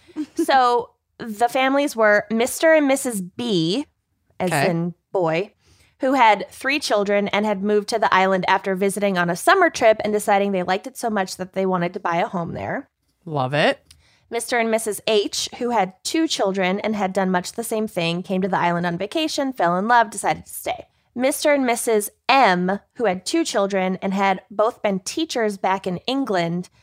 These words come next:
Speaker 1: and had moved to the island to fulfill their dream of living on a farm and kind of getting back to the land.
Speaker 2: Okay.
Speaker 1: Mister and Missus T, who had two children and were the only Jewish family on the island.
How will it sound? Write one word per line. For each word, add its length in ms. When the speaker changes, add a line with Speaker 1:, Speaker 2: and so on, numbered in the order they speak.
Speaker 1:
and 120
had 180
moved 240
to 60
the 160
island 320
to 140
fulfill 380
their 160
dream 300
of 140
living 300
on 100
a 60
farm 500
and 160
kind 160
of 120
getting 220
back 280
to 100
the 120
land. 640
Speaker 2:
Okay. 320
Speaker 1:
Mister 360
and 100
Missus 500
T, 600
who 180
had 260
two 200
children 480
and 320
were 160
the 160
only 360
Jewish 460
family 440
on 200
the 120
island. 600